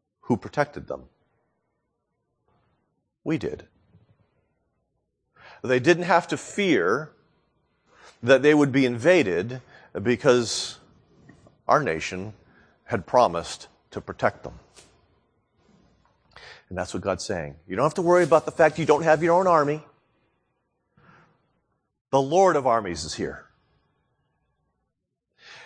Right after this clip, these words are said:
And he says to them, "Once more, I will shake the heavens and earth." And it, meaning he previously had done this.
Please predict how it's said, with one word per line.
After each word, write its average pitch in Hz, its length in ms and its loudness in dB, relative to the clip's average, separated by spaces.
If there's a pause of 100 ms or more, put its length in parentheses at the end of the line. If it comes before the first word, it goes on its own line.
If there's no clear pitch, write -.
(140)
And 123 80 0
he 135 60 0
says 151 320 4
to 135 100 -2
them, 117 320 4 (600)
"Once 202 380 2
more, 240 540 2 (1200)
I 220 140 4
will 208 200 4
shake - 680 0 (180)
the 147 140 6
heavens 202 800 2 (220)
and 156 180 0
earth." 139 800 2 (240)
And 170 100 6
it, 208 160 2
meaning 214 360 4 (420)
he 190 300 4
previously - 720 0
had 262 220 2
done 285 240 2
this. - 560 0